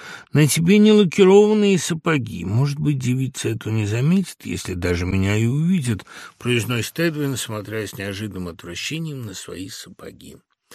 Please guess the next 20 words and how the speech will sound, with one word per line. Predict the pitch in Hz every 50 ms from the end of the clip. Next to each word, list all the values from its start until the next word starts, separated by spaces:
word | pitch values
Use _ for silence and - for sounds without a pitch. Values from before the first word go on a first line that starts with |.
| - - - - - - _ -
«Ничто | 190 247 262 196 - - - 262 262 233
не | 196 165
ускользает | 147 135 120 - - - 127 120 123 110 110 123 123 123 120 117 113
от | 107 107 98
их | 113 101 92 - 113
внимания, | 110 107 107 107 107 104 104 104 104 104
сэр. | 101 - - 110 107 113 117 117
Я | 123 120 117 120 110
знаю, | 107 131 139 147 135
что | 117 - - 185
будет. | 185 190 202 92 95 92 85 - - - - - - - - _ -
Некоторые | 131 139 143 131 113 - 139 135 131 113
станут | - - 147 139 135 131 127 120 107
сейчас | - 131 120 - - 131 123 - -
смеяться | - 139 156 190 214 233 214 165 - - 104
надо | 104 101 101 104 104
мной, | 104 101 95 92 92 92 92 95
они | 98 98 98
ужасно | 98 98 87 98 101 90 - 143 139
вольные, | 143 139 196 240 226 175 131 107 98 98 92 87